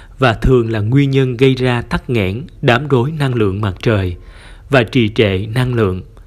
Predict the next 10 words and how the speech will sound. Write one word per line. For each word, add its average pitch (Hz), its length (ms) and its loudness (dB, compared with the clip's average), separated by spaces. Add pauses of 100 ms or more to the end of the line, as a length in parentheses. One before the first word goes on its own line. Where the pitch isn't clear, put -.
(420)
Sự - 240 4
gắn 147 200 -2
bó 139 260 0
có 160 200 0
thể 110 200 -2
là 120 140 0
tình 107 280 -2
cảm, 98 440 -2 (300)
tinh 143 240 2
thần 107 300 2